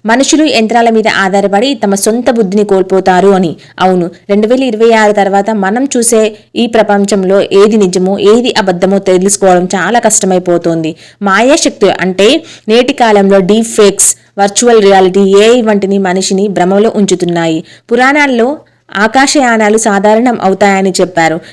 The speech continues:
నేడు మనం చూస్తున్న డ్రోన్ టెక్నాలజీ, స్పేస్ టూరిజం దీనికి నిదర్శనం. కానీ ఈ విజ్ఞానం శాంతి కోసం కాకుండా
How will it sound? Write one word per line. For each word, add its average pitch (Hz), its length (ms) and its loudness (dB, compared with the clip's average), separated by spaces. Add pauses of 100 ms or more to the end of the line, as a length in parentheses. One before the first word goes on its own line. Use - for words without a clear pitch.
(120)
నేడు 226 240 2
మనం 233 220 0
చూస్తున్న 226 440 -2
డ్రోన్ 202 280 0
టెక్నాలజీ, 190 540 -2
స్పేస్ 202 360 0
టూరిజం 190 420 0
దీనికి 180 400 0
నిదర్శనం. 170 540 -2 (340)
కానీ 240 300 -2 (240)
ఈ 254 80 -2
విజ్ఞానం 285 640 -2
శాంతి 240 380 -2
కోసం 220 540 -2
కాకుండా 202 500 -2